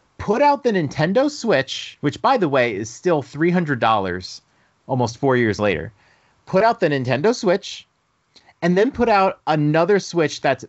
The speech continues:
more performant. I, look, not,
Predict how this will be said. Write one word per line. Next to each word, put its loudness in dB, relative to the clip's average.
more 2
performant. -2
I, 2
look, -2
not, -2